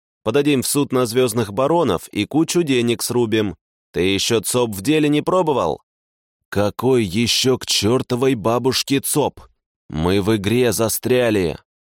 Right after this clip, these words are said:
«Ну так вот и используем время с толком». Семенович уселся за контрольный пост.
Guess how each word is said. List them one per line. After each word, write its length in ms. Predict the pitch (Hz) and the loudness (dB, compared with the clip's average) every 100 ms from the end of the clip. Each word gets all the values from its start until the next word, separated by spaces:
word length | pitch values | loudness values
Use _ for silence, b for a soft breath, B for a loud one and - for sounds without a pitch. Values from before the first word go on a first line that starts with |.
| - | -4
«Ну 140 | 196 | 0
так 180 | 214 202 | 0 0
вот 200 | 196 202 | 0 0
и 120 | 196 | 2
используем 720 | 180 - 170 175 143 165 165 | 0 0 2 2 2 2 2
время 320 | 156 165 156 147 | 2 2 2 0
с 80 | |
толком». 640 | - 160 147 131 131 123 95 _ _ _ | 0 0 0 2 0 0 -4 _ _ _
Семенович 720 | - 95 90 123 139 135 - | -6 -2 0 2 0 -2 -2
уселся 440 | 143 - 143 - | -2 0 0 0
за 140 | 131 131 | -2 0
контрольный 640 | 143 135 113 113 113 117 | 0 0 2 2 2 -2
пост. 440 | - 87 - - | -2 -4 -4 -14